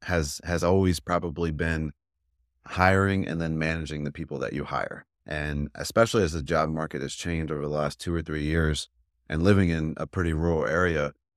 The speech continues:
finding talent is, is a challenge because oftentimes there's just not a lot to pull from. And if we are pulling,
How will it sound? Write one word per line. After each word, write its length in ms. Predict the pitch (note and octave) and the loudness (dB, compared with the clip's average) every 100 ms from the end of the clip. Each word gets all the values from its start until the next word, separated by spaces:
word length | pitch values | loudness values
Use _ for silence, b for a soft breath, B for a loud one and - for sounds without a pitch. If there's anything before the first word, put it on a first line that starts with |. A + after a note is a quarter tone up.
| _ _ | _ _
finding 420 | F#2+ A#2 A#2+ - | 0 2 2 -2
talent 440 | E2 F#2+ G2 E2+ | -2 0 2 0
is, 340 | - D2+ C#2 - | -4 -8 -8 -8
is 140 | D#2+ D#2 | -6 -6
a 40 | |
challenge 640 | - D#2 F#2+ D#2 - - - | -4 -2 -2 -4 -8 -14 -10
because 280 | D2+ D#2+ D#2+ | -8 -4 0
oftentimes 880 | E2 F#2 G#2 F2 F2 F2 E2 D2 - _ _ _ _ _ _ | 0 0 -2 0 0 2 0 -2 -10 _ _ _ _ _ _
there's 220 | - E2+ F#2+ | -2 0 2
just 160 | F#2 | 2
not 160 | G2+ F2 | 2 2
a 40 | |
lot 300 | E2 E2+ E2+ _ _ - | 2 2 2 _ _ -12
to 140 | - | -8
pull 200 | - A2+ | 0 2
from. 360 | C3 C#2 A#1 C#2 | 2 -2 -8 -10
And 340 | E2 E2 E2 D#2 | -6 -4 -4 -4
if 160 | D#2+ | -4
we 100 | E2+ E2 | -2 -2
are 80 | |
pulling, 480 | E2+ G2+ G2 F2+ F2 | -2 -2 0 0 -2